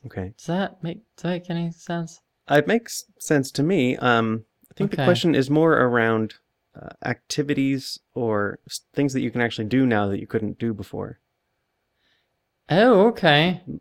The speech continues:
Speaker 1: Less than how you feel about things.
Speaker 2: I guess there aren't many activities that really come to mind.
Speaker 1: Mm.
Speaker 2: I mean, I already enjoyed baking and stuff even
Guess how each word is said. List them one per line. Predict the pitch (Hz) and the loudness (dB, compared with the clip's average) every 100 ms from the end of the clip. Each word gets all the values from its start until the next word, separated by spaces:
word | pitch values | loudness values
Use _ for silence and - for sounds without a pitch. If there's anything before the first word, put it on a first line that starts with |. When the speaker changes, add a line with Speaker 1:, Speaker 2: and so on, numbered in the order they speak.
| - | -2
Speaker 1:
Less | 117 110 | 0 0
than | - 104 | -2 -2
how | 110 | -2
you | 104 | -2
feel | 98 113 104 | -4 -2 -2
about | 92 92 - | -2 -6 -8
things. | 104 95 - _ _ _ _ _ _ _ | -12 -14 -16 _ _ _ _ _ _ _
Speaker 2:
I | 180 | -4
guess | 262 262 - | 0 0 2
there | 214 | 2
aren't | 226 160 | 2 0
many | 190 240 254 180 - _ _ _ - | 0 2 0 -2 -6 _ _ _ -2
activities | 147 143 _ - - 202 254 196 139 123 | -2 -2 _ -12 -4 -4 0 0 2 4
that | 135 | 4
really | 131 123 | 4 0
come | 113 - 127 107 | 0 -4 -4 -2
to | 120 | -2
mind. | 117 110 113 131 156 | -2 -2 -2 -2 -4
Speaker 1:
Mm. | 104 98 98 _ _ _ _ _ _ _ _ _ _ _ _ _ _ - _ _ | -8 -10 -14 _ _ _ _ _ _ _ _ _ _ _ _ _ _ -20 _ _
Speaker 2:
I | 135 | -4
mean, | 147 139 127 127 | -2 0 0 -2
I | - 131 | 0 6
already | 135 147 143 135 127 120 _ _ _ | 8 8 4 2 2 -2 _ _ _
enjoyed | 123 139 143 117 | -4 2 2 2
baking | - 135 170 - 120 | 4 4 4 0 0
and | 110 107 | -2 -4
stuff | - 104 113 - | 2 4 4 2
even | 143 135 120 | -4 -2 -4